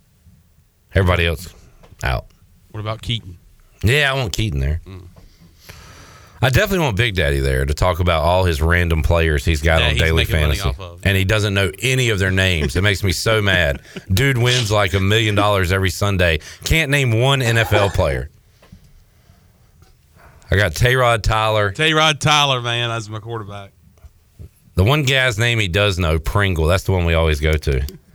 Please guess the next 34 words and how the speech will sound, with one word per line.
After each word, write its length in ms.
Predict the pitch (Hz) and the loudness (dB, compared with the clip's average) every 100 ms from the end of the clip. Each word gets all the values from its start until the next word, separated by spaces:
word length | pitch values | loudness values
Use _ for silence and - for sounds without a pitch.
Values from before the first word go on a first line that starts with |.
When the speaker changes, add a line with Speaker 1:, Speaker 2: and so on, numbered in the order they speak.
| - | -4
Speaker 1:
Had 260 | 120 98 80 | -2 -2 0
Byron 380 | 113 143 120 | 0 2 0
Pringle 420 | - 113 113 95 82 | 0 0 0 2 0
Speaker 2:
I 60 | |
Speaker 1:
on 60 | 80 | 2
Speaker 2:
got 140 | 135 | 0
Speaker 1:
a 20 | 90 | 0
random 260 | 104 104 | 0 2
Speaker 2:
Pringle 240 | 147 147 127 | 2 4 2
on 60 | 123 | 4
Speaker 1:
Sunday. 80 | 87 | 4
Speaker 2:
three 200 | 143 139 | 4 2
teams. 460 | - 139 131 120 110 | 0 0 0 -2 0
Speaker 1:
Had, 100 | 101 | 2
like, 240 | 92 - | 2 0
three 180 | 90 107 | 2 2
touchdowns. 320 | 98 - 107 | 2 0 0
Speaker 2:
And 20 | |
I 200 | 151 165 | 2 2
was 120 | 170 156 | 2 2
like, 280 | 151 147 | 0 -2
"Man." 640 | 151 156 175 240 160 104 101 | -4 0 2 2 0 -4 -4
I 100 | 139 | -2
was 120 | 156 | -2
like, 160 | 160 147 156 | -2 -2 0
"What 100 | 220 | 0
a 60 | 180 | 0
day 220 | 143 175 | 0 0
to 100 | 180 | 0
put 160 | 156 170 | -2 -2
him 100 | 170 | -2
on 100 | 156 | -4
your 120 | 139 | -4
lineup." 500 | 127 147 170 107 | -4 -4 -4 -8